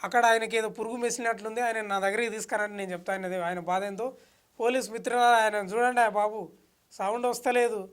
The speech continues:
ఈ సౌండ్ పెంచండి రా బాబు, ఏ ఆ టపాకాయలేంది, వాడు యాన్నో పెట్టుకోవాలి కానీ ఈడ పెట్టుకున్నాడు ఏంది సభ?"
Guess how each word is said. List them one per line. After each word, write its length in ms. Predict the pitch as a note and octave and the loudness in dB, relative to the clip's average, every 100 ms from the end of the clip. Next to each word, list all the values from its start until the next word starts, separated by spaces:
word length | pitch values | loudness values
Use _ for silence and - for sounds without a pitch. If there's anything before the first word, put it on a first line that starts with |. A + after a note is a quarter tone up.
| _ _ _ _ _ _ G#3+ | _ _ _ _ _ _ -8
ఈ 40 | |
సౌండ్ 380 | - G#3 A#3+ B3 | 0 2 2 0
పెంచండి 380 | A#3 A#3 B3+ B3 | 0 0 2 2
రా 140 | G#3+ | 2
బాబు, 440 | F3+ F#3 G3+ G3+ | 2 0 0 -6
ఏ 140 | F3+ G#3 | -6 -2
ఆ 80 | G#3+ | 0
టపాకాయలేంది, 1000 | F#3+ F3+ G#3+ A#3 A#3+ A#3+ B3 A#3+ C4 C4 _ _ _ _ | -2 2 2 4 0 0 -2 -4 -10 -12 _ _ _ _
వాడు 120 | G#3 | -2
యాన్నో 340 | G#3 F3+ A#3+ B3 | 2 4 4 2
పెట్టుకోవాలి 440 | A#3+ - A3+ A3+ | -2 -2 0 2
కానీ 240 | G#3+ A3 G#3+ | 2 0 0
ఈడ 140 | A#3 | 0
పెట్టుకున్నాడు 420 | A#3+ A#3 A#3 A3+ | 0 -2 -6 -6
ఏంది 120 | A3+ | -6
సభ?" 240 | G3+ G#3+ | -4 -4